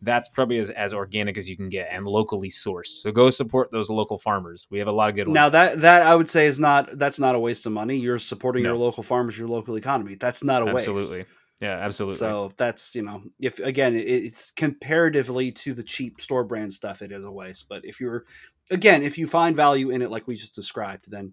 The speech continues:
Speaker 2: by all means. So
Speaker 1: Yeah. Right
Speaker 2: anyway,
Speaker 1: on.
Speaker 2: yeah. Anything
Speaker 1: I
Speaker 2: that
Speaker 1: dig
Speaker 2: says
Speaker 1: it.
Speaker 2: organic on it or non-G M O, probably bullshit. So.
Speaker 1: Well, I'm gonna piggyback off of yours too, um, similar to it. Um, I, I love to eat food,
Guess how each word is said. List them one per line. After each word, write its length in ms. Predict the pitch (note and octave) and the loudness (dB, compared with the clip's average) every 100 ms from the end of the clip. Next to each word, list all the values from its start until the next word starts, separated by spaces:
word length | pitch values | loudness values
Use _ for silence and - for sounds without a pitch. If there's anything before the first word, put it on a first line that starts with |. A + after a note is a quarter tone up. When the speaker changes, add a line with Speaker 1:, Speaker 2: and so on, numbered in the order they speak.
| _ | _
Speaker 2:
by 140 | G#2 | -12
all 100 | G2 | -12
means. 380 | F#2+ C2+ - - _ _ | -12 -16 -20 -20 _ _
So 120 | - - _ _ | -20 -20 _ _
Speaker 1:
Yeah. 240 | G2 G#2 A2+ _ _ _ _ _ _ _ | -10 -10 -10 _ _ _ _ _ _ _
Right 100 | - A3+ | 2 6
Speaker 2:
anyway, 240 | F3 C#3+ | 8 8
Speaker 1:
on. 40 | C#3+ | 6
Speaker 2:
yeah. 220 | C#3 A#2 - _ _ | 4 2 -6 _ _
Anything 280 | C#3 D#3+ E3+ | -2 2 4
Speaker 1:
I 20 | |
Speaker 2:
that 60 | C#3+ | 6
Speaker 1:
dig 60 | C3 | 4
Speaker 2:
says 100 | C#3 | 2
Speaker 1:
it. 40 | |
Speaker 2:
organic 440 | C3+ C3 C3 B2+ | 0 0 -2 0
on 160 | C3+ C3 | 0 0
it 40 | |
or 140 | B2+ A#2+ | 0 0
non-G 400 | A#2+ A#2+ A2+ A#2 | 0 -2 -2 -4
M 140 | A2+ | -2
O, 300 | A#2 A2+ A2 _ _ _ - | -2 -4 -6 _ _ _ -20
probably 600 | - - C3+ B2+ A2+ A#2 | -6 2 2 2 -6 -8
bullshit. 480 | G2 F#2+ - G2 _ _ _ _ _ - | -8 -10 -10 -12 _ _ _ _ _ -20
So. 260 | - F2 G2+ _ _ _ _ _ _ _ | -16 -16 -16 _ _ _ _ _ _ _
Speaker 1:
Well, 180 | C3+ D#3+ | 6 6
I'm 80 | E3 | 4
gonna 100 | G#3 | -2
piggyback 500 | F#3 F#3 F3+ E3 D3 | -2 -4 2 2 2
off 120 | D3 | -2
of 60 | C#3 | 2
yours 340 | B2 B2+ B2 | 4 4 4
too, 420 | - C#3 B2 B2+ B2+ | 0 0 2 2 0
um, 180 | A#2 A2 | 0 -2
similar 480 | - B2+ A#2 A2+ | 0 0 2 0
to 260 | A2 - A2 | -2 -2 0
it. 140 | A#2 - | 0 0
Um, 260 | A#2+ A#2 - F#2+ - _ | -4 -4 -8 -16 -18 _
I, 600 | C3+ D#3 F3 F#3+ F#3 F3+ _ _ _ _ | 4 6 6 4 2 0 _ _ _ _
I 80 | C#3+ | 2
love 220 | D3 D#3 | 4 2
to 120 | - | 0
eat 180 | C3 C3 | -4 -6
food, 440 | - A#2 G#2 G#2 | -4 -4 -4 -6